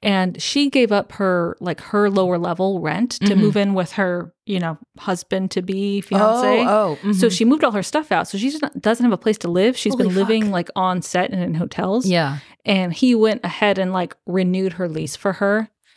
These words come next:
Speaker 1: and said, "Hey, like, <sighs> I don't like you right now, but,
Speaker 2: <laughs>
Speaker 1: like, you can move back into the lower level if you need a place to stay." And, like, I turned the heat on. Mm-hmm.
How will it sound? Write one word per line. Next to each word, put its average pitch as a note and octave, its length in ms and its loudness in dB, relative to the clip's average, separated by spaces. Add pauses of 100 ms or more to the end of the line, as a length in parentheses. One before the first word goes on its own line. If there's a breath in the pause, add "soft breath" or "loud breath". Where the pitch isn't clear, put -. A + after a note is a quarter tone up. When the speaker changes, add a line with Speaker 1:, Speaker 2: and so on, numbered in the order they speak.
(220 soft breath)
Speaker 1:
and F3+ 300 -2
said, F3 240 -2
"Hey, A#3+ 320 4
like, F#3 340 2 (460 loud breath)
<sighs> - 420 -12
I F3+ 160 -6
don't E3 180 -6
like A3+ 220 0
you A#3+ 140 0
right A#3+ 180 2
now, A3+ 380 2
but, G#3+ 160 0
Speaker 2:
<laughs> G3+ 120 4
Speaker 1:
like, G3+ 200 -2 (320 loud breath)
you A#3+ 160 4
can A#3 180 2
move A3 220 2
back A3 200 2
into G#3+ 220 0
the G#3 100 -4
lower G3 240 0
level A#3+ 360 2
if A3 100 -2
you G#3 80 -4
need F#3 140 -4
a E3+ 40 -8
place F#3+ 260 -4
to D#3+ 120 -10
stay." A3+ 800 2 (560 soft breath)
And, G3 260 0
like, F3 160 -2
I E3+ 60 -4
turned G3 320 -4
the - 60 -2
heat A#3+ 300 0
on. G#3+ 580 2 (840 soft breath)
Mm-hmm. F#3 460 -2